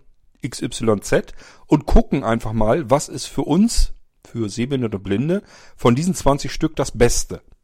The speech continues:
Also im Prinzip eine Top zwanzig machen, Platz Nummer eins ist dann das, was ins Blinzeln-Sortiment kommt. Das ist ja das, was wir im Prinzip tun.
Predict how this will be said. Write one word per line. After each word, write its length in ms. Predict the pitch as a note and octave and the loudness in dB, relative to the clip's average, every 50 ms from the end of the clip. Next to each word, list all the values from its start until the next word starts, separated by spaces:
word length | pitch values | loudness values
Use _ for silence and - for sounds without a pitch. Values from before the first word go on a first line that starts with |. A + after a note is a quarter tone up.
| _ _ _ _ _ _ _ _ _ _ _ _ | _ _ _ _ _ _ _ _ _ _ _ _
Also 280 | - A2 A#2 B2 A#2 A2+ | -8 -4 -2 -2 -2 -4
im 180 | - C#3 B2+ | -4 -6 -4
Prinzip 360 | - - A#2 - - F#3+ F#3 - | -2 -2 -2 -2 -4 -6 -4 -4
eine 120 | A#2 - | -4 -2
Top 260 | - C3+ C3 - - | 0 0 -2 -2 -6
zwanzig 420 | - - C#3 C#3+ F3 E3+ - C#3 C3 | -2 2 2 2 2 2 -4 -6 -4
machen, 340 | C3+ C3+ B2+ C#3 C#3 C3 - - - - _ - - | -2 -4 -2 -4 -6 -8 -8 -12 -20 -20 _ -8 0
Platz 320 | - - C3 B2 - - - | 4 4 4 4 4 0 -2
Nummer 260 | B2+ A#2+ A#2+ A#2+ - | 0 0 0 0 -2
eins 220 | A2 B2+ C#3 - | -4 -6 -6 -8
ist 160 | A#2 A2 - | -8 -6 -2
dann 140 | - A2+ A2 | -2 -2 0
das, 260 | G#2 A2+ A2+ - - | -2 -2 -4 -4 -6
was 180 | - A2+ - - | -8 -8 -8 -10
ins 300 | - - - A2 G#2+ - | -12 -12 -12 -12 -12 -8
Blinzeln-Sortiment 840 | - A#2+ A#2+ B2 - G#2 F#2 F#2 F2+ E2+ - F2 E2+ F2 E2+ E2+ - | -6 -6 -6 -6 -6 -8 -8 -8 -10 -12 -12 -14 -14 -14 -14 -16 -18
kommt. 320 | - - - - - - _ _ _ _ _ _ _ - - - - - - | -18 -20 -20 -20 -20 -20 _ _ _ _ _ _ _ -20 -20 -20 -20 -4 -2
Das 160 | A#2+ C3+ D#3 | 0 0 0
ist 120 | D#3+ - | 0 0
ja 80 | E3 D3+ | 0 0
das, 260 | C#3 D#3 D3 - - | 2 0 -2 0 -2
was 220 | C#3+ C#3+ - - | -2 -4 -2 -4
wir 120 | - D3 - | -4 -4 -4
im 100 | - B2 | -2 -2
Prinzip 460 | - - B2 - - - - - - | -2 -2 -2 -2 -4 -6 -6 -6 -8
tun. 380 | - - C#3+ C#3 B2 A2 F2 | -6 -4 -2 0 0 0 -2